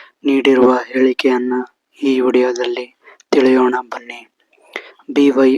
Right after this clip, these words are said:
ವಿಜಯೇಂದ್ರ ಅವರ ಹೇಳಿಕೆಯ ಸಾರಾಂಶವನ್ನ ನೋಡುವುದಾದ್ರೆ, ಬಿ ಜೆ ಪಿ ರಾಜ್ಯಾಧ್ಯಕ್ಷರಾದ ಬಿ ವೈ ವಿಜಯೇಂದ್ರ ಅವರು ಬಿಹಾರ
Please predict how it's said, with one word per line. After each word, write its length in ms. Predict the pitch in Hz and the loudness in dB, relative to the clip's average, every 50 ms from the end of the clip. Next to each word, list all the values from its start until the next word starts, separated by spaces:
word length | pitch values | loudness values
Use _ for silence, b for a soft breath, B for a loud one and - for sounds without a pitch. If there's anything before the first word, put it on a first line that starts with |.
| - - | -2 -2
ವಿಜಯೇಂದ್ರ 500 | 147 135 - - 135 131 127 127 127 131 | -2 -2 2 2 2 2 2 -2 -2 -2
ಅವರ 220 | 127 127 123 123 127 127 123 - - | -2 -2 -2 -2 -4 -4 -6 -6 -6
ಹೇಳಿಕೆಯ 500 | 127 127 123 131 127 - - 139 131 123 120 | -2 0 2 2 2 2 0 0 0 0 -2
ಸಾರಾಂಶವನ್ನ 880 | - - - 131 127 123 127 127 127 - - 135 127 123 120 120 123 127 123 - B B B B B B B B _ - | -6 -6 -4 -4 -2 -2 -4 -4 -4 -4 -2 -2 -2 -2 -4 -6 -8 -8 -10 -10 B B B B B B B B _ -4
ನೋಡುವುದಾದ್ರೆ, 720 | 139 131 127 123 123 123 117 123 123 123 120 120 - - - - - _ _ _ B B B B B B B B B - | 0 0 2 2 2 0 0 -2 -6 -6 -8 -10 -12 -12 -14 -20 -20 _ _ _ B B B B B B B B B -4
ಬಿ 120 | - 139 | -2 -2
ಜೆ 180 | 131 - - 139 | -2 0 -2 -2
ಪಿ 200 | - - - 139 | -2 2 0 0
ರಾಜ್ಯಾಧ್ಯಕ್ಷರಾದ 1040 | 131 131 127 131 123 - - 143 135 120 - 147 131 - - 143 127 123 123 123 120 120 120 117 - _ _ B B B B B B B _ _ | 0 0 -2 -4 -4 -2 -2 -2 -2 -2 -4 -8 -8 -6 -6 -4 -4 -2 -4 -4 -4 -4 -6 -8 -10 _ _ B B B B B B B _ _
ಬಿ 220 | 294 240 139 131 131 131 | -6 -2 0 0 0 0
ವೈ 220 | 120 131 127 123 135 190 233 - | 0 0 -2 -2 -2 -4 -4 -4
ವಿಜಯೇಂದ್ರ 480 | 147 131 - 135 127 123 123 127 127 123 | -2 -2 0 0 -2 -2 -4 -6 -6 -6
ಅವರು 300 | 120 117 120 123 127 120 117 - _ _ B B B B B B _ - | -6 -8 -10 -10 -10 -10 -10 -12 _ _ B B B B B B _ -10
ಬಿಹಾರ 420 | - 147 131 123 123 127 127 131 | -10 -8 -6 -6 -6 -4 -4 -2